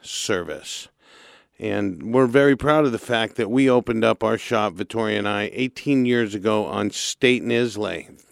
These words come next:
Not too many people can say that. Not too many people out there are still in the business when I started, and that's a shame because there were some pretty good guys out there and gals that did some good stuff.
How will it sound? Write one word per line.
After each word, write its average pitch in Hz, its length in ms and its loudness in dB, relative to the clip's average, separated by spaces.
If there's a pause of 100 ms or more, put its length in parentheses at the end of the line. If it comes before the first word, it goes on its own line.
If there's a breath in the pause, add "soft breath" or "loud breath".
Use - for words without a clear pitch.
Not 113 180 -2
too 120 120 -8
many 120 200 0
people 120 340 -6
can 117 200 -10
say 139 320 0
that. 87 280 -4 (520 loud breath)
Not 113 220 -2
too 123 140 -4
many 120 220 0
people 113 520 -2 (140)
out 139 320 0
there 98 260 0
are 98 160 -4
still 117 340 0
in 110 140 0
the 107 80 -2
business 110 560 -2
when 101 100 -6
I 95 100 -4
started, 104 480 -2
and 101 80 -6
that's 110 200 -4
a 131 60 -6
shame 110 360 -2
because 104 180 -6
there 101 100 -4
were 98 40 -6
some 98 200 -14
pretty 113 240 -8
good 104 240 -4
guys 101 320 -4
out 90 220 -8
there 95 180 -6
and 101 160 -6
gals 98 400 -6 (640 loud breath)
that 120 200 -2
did 127 180 2
some 117 200 -8
good 120 200 -2
stuff. - 600 -6